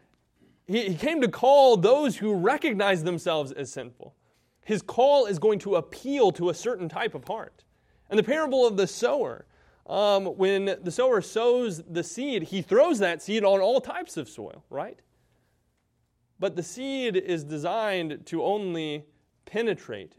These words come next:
and germinate and, and thrive and grow and bear fruit in a certain type of soil. And so there's a sense in which the call is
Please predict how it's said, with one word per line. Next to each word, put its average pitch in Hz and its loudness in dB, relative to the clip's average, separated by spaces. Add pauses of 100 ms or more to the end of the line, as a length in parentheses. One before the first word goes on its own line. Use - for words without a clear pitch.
(100)
and 123 -12
germinate 151 -4
and, 131 -8
and 127 -10
thrive 196 0
and 147 -4
grow 185 0
and 156 -2
bear 160 -2
fruit 233 -6
in 170 -6
a 156 -6
certain 131 -10
type - -14 (300)
of 113 -10 (180)
soil. - -20 (1300)
And 202 -4
so 226 4
there's 214 4
a 190 2
sense 254 -2
in 185 -4
which 196 -2
the 175 -4
call 180 -2 (920)
is 160 -4